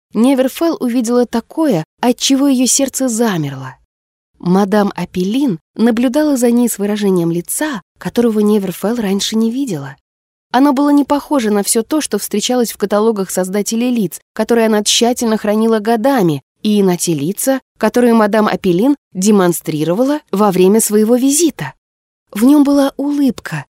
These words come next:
но за её сиянием таилась огромная усталость. За добротой печаль.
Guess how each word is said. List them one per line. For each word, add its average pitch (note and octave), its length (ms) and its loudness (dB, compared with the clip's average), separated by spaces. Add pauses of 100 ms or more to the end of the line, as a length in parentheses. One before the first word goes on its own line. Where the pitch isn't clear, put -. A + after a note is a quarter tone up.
(140)
но B3+ 220 2
за A#3+ 120 0
её B3 200 2
сиянием A#3+ 580 2
таилась B3 420 0
огромная C4 680 -2
усталость. D3+ 840 -10 (540)
За G3 180 -2
добротой G#3 560 -2
печаль. D3 540 -10